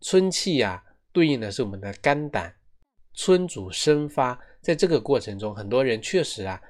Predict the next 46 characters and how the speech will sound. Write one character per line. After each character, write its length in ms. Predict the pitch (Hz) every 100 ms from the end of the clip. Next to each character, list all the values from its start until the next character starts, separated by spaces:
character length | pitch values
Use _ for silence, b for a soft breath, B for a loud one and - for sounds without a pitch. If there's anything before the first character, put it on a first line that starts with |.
| b
也 120 | 120
容 220 | 104 98 160
易 120 | 190
出 180 | - 127
现 160 | 131
了 100 | 104
这 120 | 95 101
些 160 | -
情 300 | 98 - 92
况， 220 | - 120 - B B
而 100 | 135
且 180 | 131 120
确 200 | - 190
确 140 | 156
实 200 | 139 120
实 160 | 127 127
的 160 | 101
发 280 | 92 - 135
生 340 | 131 143 135 127
了。 180 | 95 - - _ _ -
那 100 | 185
么， 180 | 185 160 - - - _ _
这 120 | - 190
真 320 | - 233 226
的 100 | 170
是 160 | -
我 160 | 127 101
们 300 | 92 90 92 _
自 180 | - 196
己 100 | 117
的 160 | 92 92
肝 180 | - 147
火 160 | 156 98
太 220 | - 110
旺 300 | 127 147 127
了 100 | 101
吗？ 200 | 92 87 - _ _ _ _ _ - _ _
难 200 | 135 156
道 160 | 190 170
真 280 | - 196 196
的 100 | 156
需 140 | -
要 140 | 131 120
泡 340 | - - 147
一 80 | 120
杯 400 | 110 127 127